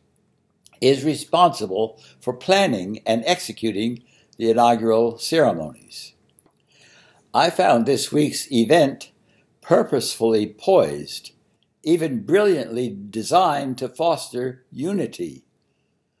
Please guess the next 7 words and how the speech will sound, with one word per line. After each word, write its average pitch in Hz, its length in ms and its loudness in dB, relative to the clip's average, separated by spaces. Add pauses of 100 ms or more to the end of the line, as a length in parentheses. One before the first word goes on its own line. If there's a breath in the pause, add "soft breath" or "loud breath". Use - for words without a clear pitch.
(260)
Who 196 300 0
made 170 380 -4
the 92 80 -8
plans? 117 840 -10 (1400)
I 123 160 -2
learned 165 440 -6
that 120 400 -2